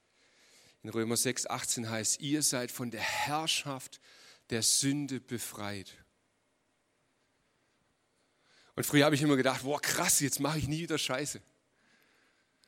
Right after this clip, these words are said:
Voll cool, jetzt führe ich irgendwie so ein total frommes Leben und ich krieg alles auf die Reihe." Das ist da überhaupt nicht mit gemeint.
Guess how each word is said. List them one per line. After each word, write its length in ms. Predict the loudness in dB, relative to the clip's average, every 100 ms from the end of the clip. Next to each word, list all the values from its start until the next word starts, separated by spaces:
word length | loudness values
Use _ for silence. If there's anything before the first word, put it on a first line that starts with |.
| _ _
Voll 260 | 6 6 8 6
cool, 200 | 10 10
jetzt 220 | 10 8
führe 240 | 6 6
ich 120 | 6
irgendwie 280 | 6 4 6
so 100 | 4
ein 60 | 4
total 360 | 4 4 4
frommes 520 | 2 4 4 6 6 8
Leben 340 | 6 6 2
und 140 | 2
ich 100 | 2
krieg 220 | 4 2 4
alles 300 | 6 6 4
auf 100 | 4
die 100 | 4
Reihe." 400 | 6 4 4 0 -14 -16 4
Das 180 | 4 4
ist 180 | 2 4
da 80 |
überhaupt 480 | 4 2 0 -2 -4
nicht 120 | -6
mit 160 | -4 -2
gemeint. 560 | 0 0 -2 -6 -10